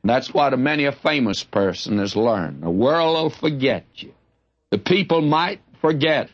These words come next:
and alas, they do forget. But he asks God to remember him. "Think upon me, my God." And you know, God,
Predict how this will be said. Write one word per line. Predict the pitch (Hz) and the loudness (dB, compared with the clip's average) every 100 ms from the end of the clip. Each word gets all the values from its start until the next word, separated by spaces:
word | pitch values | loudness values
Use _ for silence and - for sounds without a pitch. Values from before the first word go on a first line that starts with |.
| _ | _
and | 113 117 | -2 0
alas, | 127 156 175 151 - | 2 2 0 -4 -2
they | 156 117 | 0 0
do | 123 180 196 | 2 2 2
forget. | - 123 104 107 95 - _ _ _ _ _ _ | 0 -2 0 0 -2 -6 _ _ _ _ _ _
But | 123 120 123 | 0 0 2
he | 139 | 2
asks | 139 131 - | 2 0 -2
God | 120 127 135 107 92 - | -2 2 2 0 -4 -2
to | 107 | 0
remember | 107 107 110 110 90 85 85 | 2 2 2 0 0 0 -2
him. | 95 82 69 - - - | -2 -4 -6 -14 -20 -4
"Think | 175 151 101 | -2 0 -2
upon | 95 - 104 104 | -6 -4 -2 0
me, | 110 110 | 0 0
my | 113 110 113 | 0 0 0
God." | 117 120 123 - _ _ | 0 0 -4 -10 _ _
And | 135 147 | -2 0
you | 147 | 2
know, | 151 160 160 | 2 0 -2
God, | 139 175 170 117 123 | -2 0 2 0 -2